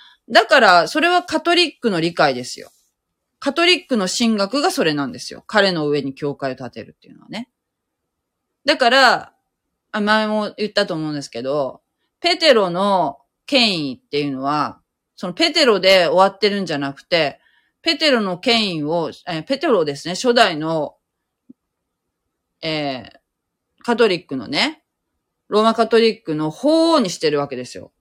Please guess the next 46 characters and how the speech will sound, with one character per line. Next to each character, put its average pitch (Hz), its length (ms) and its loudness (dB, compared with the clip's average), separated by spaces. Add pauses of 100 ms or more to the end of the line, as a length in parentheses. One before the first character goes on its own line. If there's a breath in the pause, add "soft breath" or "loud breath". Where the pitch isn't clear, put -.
(800)
ペ 359 140 2
テ 285 140 6
ロ、 175 140 4
ペ 269 160 0
テ 320 100 0
ヤ 285 180 4
ン 175 100 2
は 139 340 -2
ロ 175 320 -2
ー 247 40 2
マ 269 120 2
カ 262 100 2
ト 254 120 2
リ 247 80 0
ッ 208 80 -14
ク 165 100 -4
の 143 400 -8 (480)
法 302 300 4
王 311 80 6
で 175 100 4
す - 140 -8
よ、 - 60 -8
初 156 140 -4
代 117 220 -4
の。 - 140 -20 (960 soft breath)
で、 247 80 -8
そ 294 120 0
の 269 80 4
ペ 262 160 4
テ 330 100 0
ヤ 320 200 6
ン 196 100 -4
の 202 460 4 (500)
権 220 440 0
威 - 20 -4
が 147 400 -2 (160)
ず 208 100 -4
ー 320 280 2
っ - 80 -16
と 285 240 6
今 320 260 2
の 180 240 2
法 208 380 4
王 202 40 2
ま 160 160 -2
で 143 400 -4